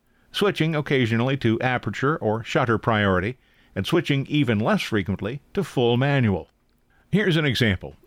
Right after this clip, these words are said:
I wanted to take some pictures of a Little League game, and I wanted some of the photographs to freeze the ball in the air as it approached the batter. I knew the camera's automation would have selected a setting too slow to catch the ball in flight,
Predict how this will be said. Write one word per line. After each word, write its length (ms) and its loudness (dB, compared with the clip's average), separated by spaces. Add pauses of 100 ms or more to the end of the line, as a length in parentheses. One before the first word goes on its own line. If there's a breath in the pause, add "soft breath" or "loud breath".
I 160 0
wanted 300 2
to 80 2
take 240 -2
some 160 0
pictures 420 0
of 80 2
a 80 2
Little 380 2
League 280 2
game, 340 2
and 80 2
I 60 2
wanted 340 2
some 260 -2
of 60 -4
the 100 0
photographs 720 0
to 140 0
freeze 640 -4
the 100 -2
ball 520 2
in 220 0
the 180 0
air 320 0
as 100 -2
it 80 -2
approached 460 -4
the 40 -2
batter. 440 0 (320 soft breath)
I 120 2
knew 220 2
the 80 0
camera's 560 0
automation 640 2
would 120 4
have 120 -4
selected 480 0
a 80 4
setting 500 0
too 220 0
slow 540 0
to 80 -2
catch 320 -4
the 80 0
ball 280 2
in 120 0
flight, 340 -2